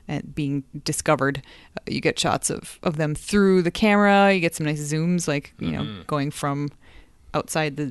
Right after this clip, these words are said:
Speaker 1: the forest clearing to inside. It's neat.
Speaker 2: Yeah, you could tell they weren't at Lime Grove Studios anymore because they have a zoom lens.
Speaker 1: <laughs>
Speaker 2: Yes, the technology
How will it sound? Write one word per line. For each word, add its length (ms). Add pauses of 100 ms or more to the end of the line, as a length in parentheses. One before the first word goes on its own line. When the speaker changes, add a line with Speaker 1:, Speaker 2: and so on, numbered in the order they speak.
Speaker 1:
the 260 (180)
forest 840 (200)
clearing 400
to 120
inside. 540
It's 100
neat. 240 (200)
Speaker 2:
Yeah, 320
you 100
could 140
tell 160
they 100
weren't 320
at 160
Lime 240
Grove 180
Studios 440
anymore 340
because 380
they 80
have 180
a 60
zoom 340
lens. 720 (140)
Speaker 1:
<laughs> 160
Speaker 2:
Yes, 280
the 100
technology 1040